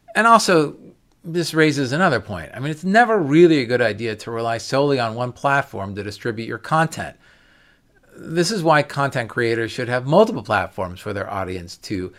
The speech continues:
access their content. If you're only relying on YouTube, then you're really beholden to the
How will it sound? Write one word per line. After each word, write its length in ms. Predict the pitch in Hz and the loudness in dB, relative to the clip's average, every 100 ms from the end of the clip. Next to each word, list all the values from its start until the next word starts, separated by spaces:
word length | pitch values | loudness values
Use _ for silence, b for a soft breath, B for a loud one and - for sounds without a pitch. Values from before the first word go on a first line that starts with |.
| b b | b b
access 520 | 101 110 - 110 90 - | -2 0 0 -4 -4 -6
their 160 | 87 | -10
content. 540 | - 98 85 - 67 _ | -10 -10 -12 -12 -16 _
If 160 | 110 104 | -12 -4
you're 180 | 139 - | -4 -2
only 240 | 160 165 196 | -2 0 0
relying 440 | 175 156 151 151 | 0 2 0 0
on 120 | 139 | -2
YouTube, 460 | 156 214 - 104 107 b b b b - | -2 -4 -4 -4 -6 b b b b -6
then 400 | 143 156 156 156 | 0 0 0 -4
you're 420 | 151 147 151 147 | -6 -2 2 2
really 240 | 147 160 156 | 4 4 6
beholden 600 | 139 135 156 151 135 131 | 4 4 2 2 -2 -4
to 360 | - 127 123 - B B | -2 0 -2 -4 B B
the 120 | 123 | 0